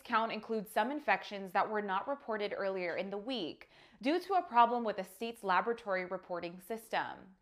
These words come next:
However, health officials said the three-day average for new cases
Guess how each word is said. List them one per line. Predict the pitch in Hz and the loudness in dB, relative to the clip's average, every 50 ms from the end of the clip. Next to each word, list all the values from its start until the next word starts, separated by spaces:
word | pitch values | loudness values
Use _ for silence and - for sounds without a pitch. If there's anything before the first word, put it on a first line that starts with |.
| _ - - - - _ - | _ -20 -20 -20 -20 _ 4
However, | - 262 247 - 226 269 254 240 233 196 165 160 170 | 6 8 10 10 8 8 6 4 2 2 2 0 2
health | 185 233 247 - - | 4 4 4 4 2
officials | 285 269 - 233 233 - 208 190 175 - - | -2 -4 -4 -6 -6 -4 -6 -6 -6 -2 0
said | 220 220 233 | 2 2 2
the | 214 202 - - - | 2 -2 -6 -6 -8
three-day | 208 214 240 269 302 262 254 240 220 220 - | -6 -6 -4 -4 -4 -2 -2 -2 0 2 2
average | - 196 202 196 190 202 185 170 175 - | 2 2 2 2 -2 -2 -4 -4 -6 -6
for | - 208 190 | -6 -6 -4
new | 190 190 202 247 277 | -4 -4 -6 -6 -8
cases | - - 269 269 269 262 - 196 160 147 120 110 | -6 -6 -4 -4 -4 -4 -2 -2 -2 -2 -2 -6